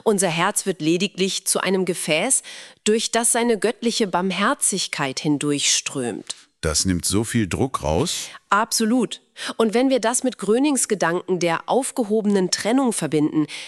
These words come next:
Speaker 1: dann offenbart sich ein wunderschönes Geheimnis.
Speaker 2: Welches Geheimnis?
Speaker 1: Wenn du dich zum Gefäß für Christi Vergebung machst,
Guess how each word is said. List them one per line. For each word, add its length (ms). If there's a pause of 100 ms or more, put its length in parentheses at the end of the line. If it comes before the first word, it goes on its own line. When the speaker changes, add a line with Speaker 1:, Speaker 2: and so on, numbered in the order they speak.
(160)
Speaker 1:
dann 280
offenbart 480
sich 180
ein 320 (160)
wunderschönes 680
Geheimnis. 640 (140)
Speaker 2:
Welches 440
Geheimnis? 520 (880)
Speaker 1:
Wenn 240
du 100
dich 340
zum 240
Gefäß 500
für 120
Christi 400
Vergebung 540
machst, 400